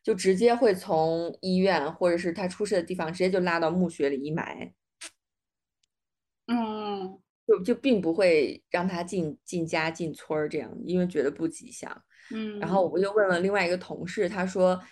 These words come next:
Speaker 1: 一般村里就是正常死亡的人和非正常死亡的人会有两片儿不同的墓地，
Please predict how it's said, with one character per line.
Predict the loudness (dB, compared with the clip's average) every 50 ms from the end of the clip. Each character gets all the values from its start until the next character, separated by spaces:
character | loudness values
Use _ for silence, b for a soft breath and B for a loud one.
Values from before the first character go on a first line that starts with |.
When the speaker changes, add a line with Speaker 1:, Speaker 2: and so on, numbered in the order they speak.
| B B
Speaker 1:
一 | -4 0 2
般 | 2 2 2 0
村 | 0 0 0 2 2
里 | 2 0
就 | 0 -2 -4 -4
是 | -4 -2 0 0 0 0
正 | 0 2 2 2
常 | 2 0 -4
死 | -6 -6 -4 -4
亡 | -4 -4 -6
的 | -6 -6
人 | -6 -6 -6
和 | -8 -4
非 | -2 -2 0
正 | 0 0 -2
常 | -2 -4 -6 -8
死 | -8 -10 -10
亡 | -8
的 | -6 -6
人 | -6 -6 -6
会 | -4 -2 0
有 | 2 2 2
两 | 2 0 -2 -4 -8 -8
片 | -4 -4 -4
儿 | -4 -4
不 | -8 -12
同 | -12 -12 -12 -10 -6
的 | -6
墓 | -4 -4 -4 -4
地， | -4 -6 -10 -12 -12 -14